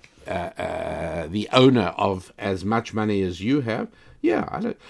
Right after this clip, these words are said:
I don't think that would matter, would it? Now let's look at, uh,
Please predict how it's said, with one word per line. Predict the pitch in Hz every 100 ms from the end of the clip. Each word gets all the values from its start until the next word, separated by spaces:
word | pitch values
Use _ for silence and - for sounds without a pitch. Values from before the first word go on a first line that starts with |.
| - - -
I |
don't | 165 214
think | 160 120
that | 110 113
would | 104 95
matter, | 104 107 113
would | 135 202
it? | 247 - - _ _ _ _ _ _ _ _ _ _ _ _ - _ _ - -
Now | 143 185 202
let's | 156 147 - - -
look | 113 107 123 - -
at, | 101 95 98 -
uh, | 104 101 95 95 85 65 - - - -